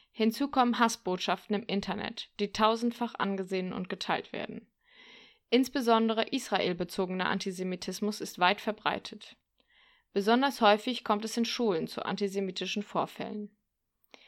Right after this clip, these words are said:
Wir setzen uns dafür ein, dass JüdInnen selbstverständlich und sicher in Deutschland leben können und diese Stadt weiterhin ihre Heimat nennen. Für den schulischen Bereich hat die Verwaltung mit der Herausgabe einer Broschüre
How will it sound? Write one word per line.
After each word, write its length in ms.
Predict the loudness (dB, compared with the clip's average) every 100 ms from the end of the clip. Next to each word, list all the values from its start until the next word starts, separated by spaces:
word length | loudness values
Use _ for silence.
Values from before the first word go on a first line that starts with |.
| -20 -20 _
Wir 100 | 4
setzen 300 | 6 2 -2
uns 140 | -4
dafür 340 | -2 -2 -2 0
ein, 400 | 0 0 -6 -12
dass 320 | -4 -4 -4 -2
JüdInnen 600 | -2 -2 -2 0 0 2
selbstverständlich 1000 | 2 2 -2 0 0 -2 -2 -4 -4 -4
und 200 | 0 2
sicher 400 | 2 2 0 -2
in 140 | -2 2
Deutschland 380 | 2 4 -2
leben 300 | 0 -2 -2
können 380 | -8 -10 -10 -12 _ _ -20 -20 2
und 220 | 4 4
diese 220 | 0 0
Stadt 400 | 2 2 2 0
weiterhin 480 | 4 4 6 0 0
ihre 280 | -2 -4 -2
Heimat 300 | -2 -4 -6
nennen. 360 | -8 -10 -12 -16 _ _ _ _ -20 _ _
Für 200 | 0 4
den 160 | 6 4
schulischen 460 | 2 2 2 2
Bereich 360 | 2 2 2 0
hat 140 | -4
die 40 | -2
Verwaltung 560 | 0 4 4 4 2
mit 180 | 0 0
der 80 | -2
Herausgabe 720 | 0 4 4 4 0 2 4
einer 240 | 2 2
Broschüre 680 | -2 -4 -6 -2 0 2 0